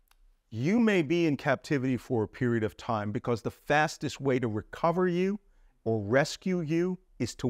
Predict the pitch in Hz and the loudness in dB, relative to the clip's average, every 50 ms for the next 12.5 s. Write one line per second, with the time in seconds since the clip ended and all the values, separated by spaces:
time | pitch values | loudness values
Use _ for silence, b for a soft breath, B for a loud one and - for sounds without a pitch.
0 | 104 - 127 135 120 110 101 98 92 90 110 131 120 107 92 85 - - - _ | -2 0 0 2 2 2 0 0 -2 -2 -2 0 0 0 -2 -4 -4 -8 -12 _
1 | _ _ _ _ _ _ _ _ _ _ _ _ _ _ _ _ _ _ - 131 | _ _ _ _ _ _ _ _ _ _ _ _ _ _ _ _ _ _ 0 2
2 | 135 147 160 196 196 208 214 196 170 147 - - - - 139 127 131 131 131 131 | 4 4 4 4 2 4 4 4 4 2 0 -2 -2 0 2 2 2 2 2 0
3 | 110 113 110 104 - - 107 92 87 80 71 - - - - - - _ _ _ | 0 0 -2 -2 -2 -2 -2 -2 -2 -4 -6 -10 -12 -16 -16 -16 -18 _ _ _
4 | _ _ _ _ _ _ _ _ - 135 135 135 127 127 123 123 117 - 127 107 | _ _ _ _ _ _ _ _ -2 0 2 2 2 2 2 0 -2 -6 -2 0
5 | 123 127 135 135 131 131 127 127 127 117 117 110 - - - - - - 165 165 | 2 4 4 4 4 4 2 2 0 0 -2 -4 -6 -8 -8 -8 -6 -2 0 0
6 | 165 175 - - - - 143 - - - - - 156 139 135 143 - _ - - | 0 0 -2 -4 -4 -2 -2 -2 -4 -4 0 2 2 2 2 -2 -6 _ -20 -20
7 | _ _ _ _ - 104 104 107 117 123 123 107 92 90 82 - - - - _ | _ _ _ _ -6 -4 -2 0 2 2 2 2 0 -2 -4 -6 -12 -20 -20 _
8 | _ _ _ _ _ _ _ _ _ - 113 135 156 165 160 - - _ _ _ | _ _ _ _ _ _ _ _ _ -2 0 2 2 2 2 -2 -8 _ _ _
9 | _ _ _ - - 127 120 127 123 - - - - - - - 120 123 135 214 | _ _ _ -8 -4 0 2 4 2 2 0 -8 -14 -6 -4 0 2 2 4 2
10 | 269 247 - - - 127 107 92 - 107 - - - - - 170 160 185 180 156 | 2 2 0 0 0 0 0 0 -2 -6 -10 -10 -6 0 2 2 4 4 2 0
11 | 151 170 151 139 127 - - - 139 139 139 147 147 135 120 117 113 95 - 110 | 0 -2 -2 -2 -4 -4 -2 0 2 2 2 2 2 2 2 0 0 -2 -4 -6
12 | 95 - - - 147 131 117 101 98 - | -6 -6 -4 -2 0 0 0 -2 -6 -8